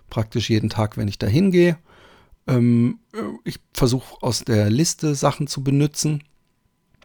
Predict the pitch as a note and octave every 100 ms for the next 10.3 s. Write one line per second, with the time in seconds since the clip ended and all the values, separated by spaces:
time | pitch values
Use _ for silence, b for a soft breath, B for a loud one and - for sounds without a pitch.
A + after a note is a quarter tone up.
0 | _ _ - - - B2 A2 A2 A2 G#2+
1 | G#2+ - - G#2+ G2+ G#2 G2+ G2+ F#2+ G2+
2 | _ _ _ b b b b b b b
3 | b b - - - - _ _ - C3
4 | G#2 - - - - - B2+ A#2 A#2+ A2
5 | G#2+ G#2+ A2+ G#2 G2 - G#2 G2+ - G#2
6 | F#2+ G2 G#2+ G2 F#2 - F#2+ F2+ F2 E2
7 | - - - - - - - - - -
8 | G2 - - A#2+ - - G#2+ G2+ - F#2+
9 | G2 F#2+ F#2 - A2 - - A2+ - -
10 | - -